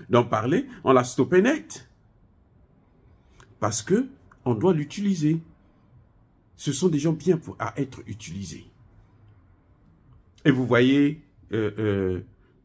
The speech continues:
euh, Tshisekedi, Tshisekedi est paralysé. Il est paralysé par qui ? Par les mêmes Occidentaux. Parce que ce sont eux qui l'ont mis là,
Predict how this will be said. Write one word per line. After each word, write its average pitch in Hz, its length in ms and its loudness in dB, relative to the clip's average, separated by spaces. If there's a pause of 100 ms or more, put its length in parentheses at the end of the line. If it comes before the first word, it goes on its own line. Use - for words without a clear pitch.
euh, 85 260 -4
Tshisekedi, 143 720 -4 (280)
Tshisekedi 170 460 0
est 196 80 10
paralysé. 139 720 0 (920)
Il 185 80 -8
est 165 60 -2
paralysé 131 600 -12 (120)
par 123 180 -10
qui ? - 260 -20
Par 196 180 0
les 202 120 4
mêmes 247 280 2
Occidentaux. 180 640 -2 (680)
Parce 160 160 2
que 226 100 0
ce 170 120 -2
sont 240 240 2
eux 311 80 4
qui 294 100 -4
l'ont 175 160 4
mis 180 100 0
là, 262 260 0